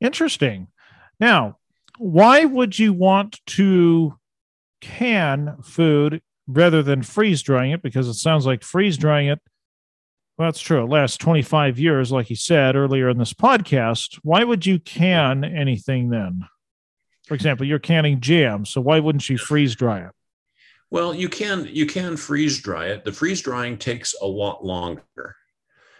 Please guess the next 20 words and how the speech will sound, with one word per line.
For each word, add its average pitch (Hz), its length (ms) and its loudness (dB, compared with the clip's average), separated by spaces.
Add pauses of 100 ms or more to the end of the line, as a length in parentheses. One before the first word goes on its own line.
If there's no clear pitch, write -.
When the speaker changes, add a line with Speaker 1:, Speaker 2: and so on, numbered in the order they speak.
(140)
Speaker 2:
um, 85 420 -8 (240)
as 98 160 -4
far 101 200 -2
as 82 100 -4
volume 85 460 -4
goes. 73 440 -8
You 98 80 -10
know, 90 120 -6
we, 107 340 -6 (540)
we 120 140 -4
produced 107 520 -4
tonight, 98 540 -6 (440)
um, 82 520 -10 (320)
probably 92 340 -4
forty 104 560 -4
or 87 80 -6
forty-five 98 680 -6
quarts - 680 -8
of, 82 480 -6 (560)
uh, 78 280 -10